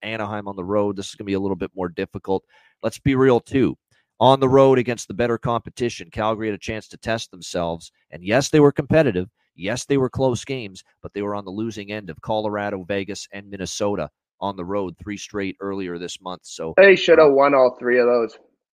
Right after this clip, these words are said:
Speaker 1: They should. They played well. I'll
Speaker 2: <laughs>
Speaker 1: give you that as a Flames fan. I know you're not just speaking as a fan. They did play well enough,
Speaker 2: Maybe
Speaker 1: but
Speaker 2: not all
Speaker 1: I think
Speaker 2: three, but I think, what did they,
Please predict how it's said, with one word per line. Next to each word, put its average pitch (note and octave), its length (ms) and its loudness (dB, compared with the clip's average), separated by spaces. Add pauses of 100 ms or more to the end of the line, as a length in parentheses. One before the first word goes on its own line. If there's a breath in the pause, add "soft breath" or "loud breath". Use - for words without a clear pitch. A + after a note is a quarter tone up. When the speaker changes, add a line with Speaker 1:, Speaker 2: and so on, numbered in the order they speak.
(120)
Speaker 1:
They F#3+ 160 2
should. F#3+ 260 2
They A#3 100 4
played G#3+ 240 4
well. A#2 220 8
I'll C3+ 320 2
Speaker 2:
<laughs> C3 40 -4
Speaker 1:
give C3+ 140 2
you B2+ 100 0
that A#2 240 0
as A2 100 -6
a A2+ 60 -4
Flames - 420 2
fan. A2+ 300 0
I A2 100 -6
know C3 120 -8
you're C3 140 -6
not A#2+ 180 -4
just G#2+ 160 -6
speaking A2 320 -8
as G2 120 -6
a F2+ 60 -6
fan. G2 300 -2
They B2+ 100 -2
did E3+ 320 -4
play C3+ 180 6
well G#2+ 280 2
enough, G2 260 -4
Speaker 2:
Maybe G#3+ 200 6
Speaker 1:
but G#3+ 60 4
Speaker 2:
not G3 200 6
all F#3 100 6
Speaker 1:
I - 40 6
think - 100 0
Speaker 2:
three, E3 240 2
but D3 260 2 (240)
I C#3+ 100 0
think, F3 300 -4 (140)
what D#3+ 140 -4
did D#3+ 140 -6
they, D3 240 -2